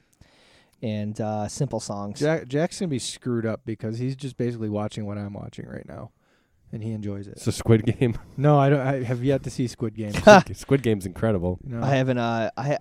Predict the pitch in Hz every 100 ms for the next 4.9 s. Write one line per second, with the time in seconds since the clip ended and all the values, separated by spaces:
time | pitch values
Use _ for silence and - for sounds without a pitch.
0 | - 143 165 151 160 131 127 120 120 113
1 | 110 110 113 - - 117 120 110 104 127
2 | - - - - 113 - 113 107 110 107
3 | 110 101 - 104 - 113 113 - _ _
4 | - 120 117 - 107 104 101 95 98